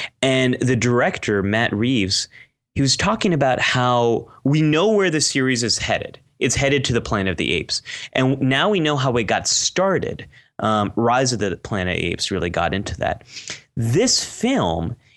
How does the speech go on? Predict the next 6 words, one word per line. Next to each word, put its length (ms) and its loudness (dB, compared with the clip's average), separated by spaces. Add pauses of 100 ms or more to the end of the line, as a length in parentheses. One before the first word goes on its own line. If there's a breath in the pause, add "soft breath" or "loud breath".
(200 soft breath)
is 180 2
about 480 2
that 240 0
critical 500 0
moment 720 0 (360 soft breath)
when 680 2